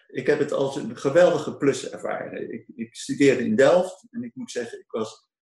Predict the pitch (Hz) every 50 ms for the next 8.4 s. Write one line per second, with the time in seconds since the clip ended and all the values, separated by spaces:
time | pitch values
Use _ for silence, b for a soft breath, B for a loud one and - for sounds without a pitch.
0 | _ _ - 120 113 - - - 139 139 135 135 - - - 127 131 127 - -
1 | 123 - - - 123 117 113 - 117 - 113 - - - - - - - - -
2 | - - - - - - - - - - - - - - - - - - - -
3 | - - - - - 104 - - - 123 113 - - - B B B B B B
4 | B _ - - 98 98 95 - - - 143 156 151 - - 101 - - - 107
5 | 104 135 143 147 143 143 143 143 139 131 123 123 - 151 147 135 - - 113 101
6 | - - - 117 120 123 143 147 156 175 175 - - _ _ _ _ _ _ _
7 | _ - 123 120 127 123 - 120 - 127 127 123 117 - 120 113 - - 107 101
8 | 104 117 135 151 180 180 -